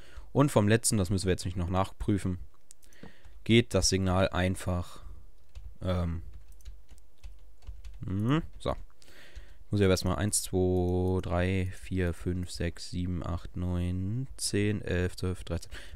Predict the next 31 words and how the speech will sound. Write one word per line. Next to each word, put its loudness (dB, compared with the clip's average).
Passt, 2
okay. -4
So. 6
Jetzt 4
haben 6
wir 6
sogar 6
unser 4
komplettes, 4
ähm, 4
nicht -2
für, -4
ich 2
hab's 6
heute 6
mit 4
diesem 0
Minispiel. 2
Ich 0
wollte 6
jetzt -2
vier 6
Gewinn 6
sagen, 4
aber 4
nein, 6
es 4
ist -2
Schere, 2
Stein, 2
Papier. 2